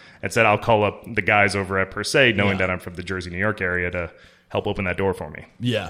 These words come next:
Speaker 2: Uh, and I think one thing that's unique, you, you were straight out of high school, you went to culinary school, right?
Speaker 1: Hundred percent,
Speaker 2: You,
Speaker 1: yeah.
Speaker 2: yeah. So that's a big difference from you and other people that I interview. Most people who get the most out of culinary school are, like, twenty-four.
Speaker 1: <laughs>
Speaker 2: You know?
Speaker 1: I can understand that.
Speaker 2: <laughs> Yeah, like, they're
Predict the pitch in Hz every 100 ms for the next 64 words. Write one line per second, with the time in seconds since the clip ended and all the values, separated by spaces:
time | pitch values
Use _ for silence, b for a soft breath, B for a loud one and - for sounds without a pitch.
0 | - 135 139 139 165 170 254 156 170 180
1 | 147 139 139 - 156 196 156 262 339 -
2 | 147 123 98 123 - 101 95 92 - 101
3 | 87 60 - - - 80 92 87 107 120
4 | 98 92 - 110 82 - 147 156 160 143
5 | 127 131 120 110 98 - 107 165 214 135
6 | 123 123 - 139 135 120 107 104 104 101
7 | 98 104 98 101 - B B B 120 139
8 | 175 - 170 139 127 127 127 - 113 104
9 | 110 107 95 - 98 92 82 - 101 87
10 | 82 - 98 90 82 - - 98 82 -
11 | - 65 58 - b b b - - 143
12 | 156 143 135 143 - 220 165 139 147 -
13 | 117 113 92 98 254 - 214 156 147 127
14 | 151